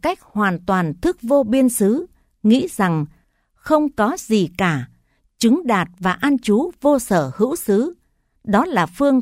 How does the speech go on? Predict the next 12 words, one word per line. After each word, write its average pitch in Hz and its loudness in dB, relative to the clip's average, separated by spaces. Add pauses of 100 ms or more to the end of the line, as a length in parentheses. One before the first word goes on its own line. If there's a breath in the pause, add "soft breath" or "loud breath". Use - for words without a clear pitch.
thứ 226 2
sáu. 208 -4 (960)
Vượt 208 0
qua 311 0
một 190 2 (100)
cách 233 -4
hoàn 185 -4
toàn 175 0
vô 294 4
sở 156 -4
hữu 277 -4
xứ, 233 -2